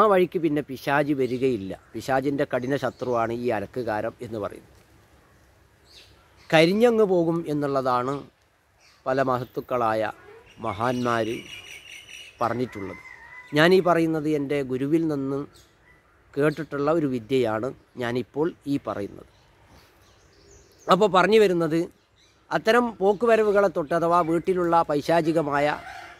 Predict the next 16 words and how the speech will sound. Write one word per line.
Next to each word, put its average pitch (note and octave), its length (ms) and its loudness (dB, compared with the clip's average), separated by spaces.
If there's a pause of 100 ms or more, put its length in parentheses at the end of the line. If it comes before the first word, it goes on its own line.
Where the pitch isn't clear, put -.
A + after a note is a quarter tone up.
(460)
ആ, C#3+ 40 2 (360)
ഷർറായ D#3 400 4 (120)
പിശാചുക്കളുടെ D3 800 -2 (720)
ഉപദ്രവം D3 720 2 (240)
മാറ്റിയതിന് F3 640 2 (100)
ശേഷം G#2+ 280 -8 (580)
എന്ന് D#3+ 180 -2
പറഞ്ഞു E3+ 220 4
കഴിഞ്ഞാൽ E3+ 300 4
നേരത്തെ D#3+ 340 0
പറഞ്ഞതുപോലെ E3 600 2
തന്നെ C#3+ 220 0 (320)
വീണ്ടും D3+ 280 -2
പറയുകയാണ്, C#3 580 0 (720)
ഓതിയിട്ടുള്ള, D3+ 500 2 (680)
ആ, C#3+ 100 -2